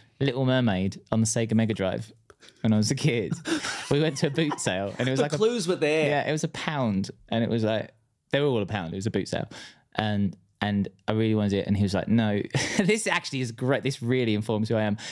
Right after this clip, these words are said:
Speaker 1: He said, uh, "No, come on, Jordan. That's for girls. Get Batman," right? And we got home and it didn't work. It didn't work. The cassette didn't work. So not only did I not get the one I wanted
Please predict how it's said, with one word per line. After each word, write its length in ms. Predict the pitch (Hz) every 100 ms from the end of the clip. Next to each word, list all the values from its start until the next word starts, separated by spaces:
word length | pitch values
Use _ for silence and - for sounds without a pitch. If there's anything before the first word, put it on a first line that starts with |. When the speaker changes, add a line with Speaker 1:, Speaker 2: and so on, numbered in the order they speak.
| -
Speaker 1:
He 100 | 127
said, 280 | 113 127 123 -
uh, 180 | 131 120
"No, 560 | 127 120 104 104 101 98
come 200 | - 117
on, 440 | 104 92 87 90 - -
Jordan. 440 | 95 92 90 90 -
That's 220 | 104 -
for 100 | 107
girls. 340 | 95 87 90 - - _
Get 300 | - 110 -
Batman," 640 | 120 117 - 87 82 113 127 - _ -
right? 300 | 82 127 - - - - - _ _ _ -
And 100 | 120
we 60 | 120
got 200 | 135 110
home 340 | 135 113 95 -
and 140 | 110
it 40 | 110
didn't 240 | 131 117
work. 540 | 120 147 190 - - - _
It 80 | -
didn't 220 | 160 196 175
work. 480 | 214 214 131 - - _
The 60 | 165
cassette 380 | - 165 175 -
didn't 200 | 156 147
work. 200 | 156 110 - -
So 120 | 147
not 160 | 160 147
only 200 | 147 139
did 140 | 135
I 60 | 127
not 140 | 120
get 80 | 113
the 80 | 117
one 100 | 117
I 60 |
wanted 340 | 117 101 98